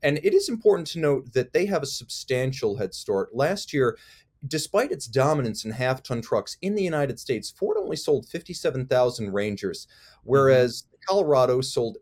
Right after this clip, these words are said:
Speaker 1: eighty-nine thousand. And if you add the G M C Canyon, that's another twenty-seven thousand, and that's,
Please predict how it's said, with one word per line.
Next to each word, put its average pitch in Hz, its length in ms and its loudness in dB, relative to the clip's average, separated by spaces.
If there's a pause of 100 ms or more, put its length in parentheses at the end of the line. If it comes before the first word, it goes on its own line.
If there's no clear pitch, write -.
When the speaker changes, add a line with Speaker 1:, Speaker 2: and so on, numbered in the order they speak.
Speaker 1:
eighty-nine 127 500 -4
thousand. 92 500 -2 (440)
And 117 540 0 (140)
if 139 360 -4
you 135 300 -4
add 170 280 0
the 131 80 -4
G 143 200 -4
M 135 100 -2
C 131 140 -8
Canyon, 120 420 -4
that's 107 200 -6
another 117 160 -4
twenty-seven 107 760 -4
thousand, 92 400 -4
and 98 100 -4
that's, 127 220 -2